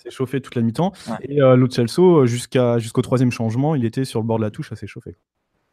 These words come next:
Speaker 2: Complètement.
Speaker 1: Euh, ensuite, bah alors, du coup, est-ce que, euh, dans ces choix-là, qu'est-ce que vous retenez vraiment de, de fort, euh, dans les,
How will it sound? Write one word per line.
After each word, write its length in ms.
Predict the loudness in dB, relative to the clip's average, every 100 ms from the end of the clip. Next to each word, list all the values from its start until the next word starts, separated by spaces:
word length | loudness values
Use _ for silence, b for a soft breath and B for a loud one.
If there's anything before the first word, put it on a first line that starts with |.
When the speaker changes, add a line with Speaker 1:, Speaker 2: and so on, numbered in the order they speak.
| _ _ _ _ _
Speaker 2:
Complètement. 360 | -20 _ -20 -20 _ _ _ _ _ _ -20 _ _ _ _ _ _ b b b -2
Speaker 1:
Euh, 240 | 2 2
ensuite, 320 | 2 0 -2
bah 120 | 0 4
alors, 160 | 4
du 100 | 2
coup, 220 | -2 0
est-ce 140 | 2 0
que, 120 | -2
euh, 840 | 0 2 4 2 2 2 0 0 0
dans 160 | -2
ces 120 | -4
choix-là, 280 | -2 0 0
qu'est-ce 160 | 0 -4
que 80 | -6
vous 160 | -6
retenez 320 | -4 -4 -2
vraiment 280 | -2 -2 -4
de, 360 | -4 -6 -6 -8
de 200 | -10 -12
fort, 360 | -10 -8 -6 -6
euh, 320 | -6 -8 -10
dans 140 | -10
les, 180 | -10 -10